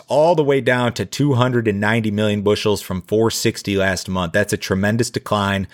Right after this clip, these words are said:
Uh, that two hundred and ninety million bushels was, that's a good eighty million bushels below the average trade guess, or pretty close to it.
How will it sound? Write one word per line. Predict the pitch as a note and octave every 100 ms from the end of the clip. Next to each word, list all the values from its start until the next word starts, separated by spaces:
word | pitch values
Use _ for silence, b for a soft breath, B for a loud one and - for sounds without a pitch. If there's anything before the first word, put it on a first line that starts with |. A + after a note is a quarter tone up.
| B B -
Uh, | F#2+ -
that | A2+ -
two | C3+ A#2
hundred | B2 A2
and | G#2
ninety | G#2 G#2 G2+
million | G#2 G#2 G2
bushels | F#2+ G2 G#2 F#2+ - B B B _ -
was, | F#2 G2+ F#2+ F#2+ F2+ - - -
that's | A2 A#2+
a |
good | A#2 A#2
eighty | A2+ A2+
million | A2 G#2+ G2+
bushels | G2+ G#2 F#2+
below | G2+ F#2+ F#2+
the | F#2
average | F#2 F2 -
trade | - F#2 F2
guess, | F2 -
or |
pretty | E2+ F#2+
close | - F2 D#2+
to | E2+
it. | D2